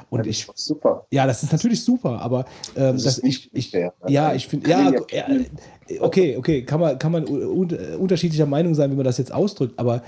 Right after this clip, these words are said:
Speaker 1: was ich meine ist, die Frustrationsschwelle, äh, ich glaube, also die, was damals Massenmarkt war, äh, das hat heute in der Art kaum noch eine Chance im Massenmarkt, weil das geht alles auf Casual, das ist alles,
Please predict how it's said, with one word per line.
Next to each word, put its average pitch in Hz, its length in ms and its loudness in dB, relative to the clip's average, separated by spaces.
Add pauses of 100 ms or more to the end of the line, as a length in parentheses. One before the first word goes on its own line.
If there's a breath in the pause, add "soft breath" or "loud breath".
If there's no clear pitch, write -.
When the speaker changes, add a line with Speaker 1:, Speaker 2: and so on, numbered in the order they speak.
(200 loud breath)
Speaker 1:
was 127 140 2
ich 120 120 -2
meine 135 300 2
ist, 170 220 -4 (240 soft breath)
die 123 140 2
Frustrationsschwelle, 120 1200 0 (420 soft breath)
äh, 113 320 0 (280 soft breath)
ich - 160 -4
glaube, 147 280 4
also 123 180 -2
die, 120 300 -4 (340)
was 123 240 -2
damals 175 400 0
Massenmarkt 120 720 0
war, 101 380 -6 (640 soft breath)
äh, 110 320 0
das 117 240 -2
hat - 240 -2
heute 170 640 2
in 127 300 0 (240)
der 156 320 2
Art 147 400 -2
kaum 147 280 2
noch 147 200 -2
eine 143 80 -2
Chance 165 480 0
im 101 120 -2
Massenmarkt, 101 600 -6
weil 104 440 -4
das 110 200 -4
geht 123 160 0
alles 131 240 0
auf 127 160 -2
Casual, 143 640 2
das 123 160 -2
ist 131 120 -6
alles, 127 380 -4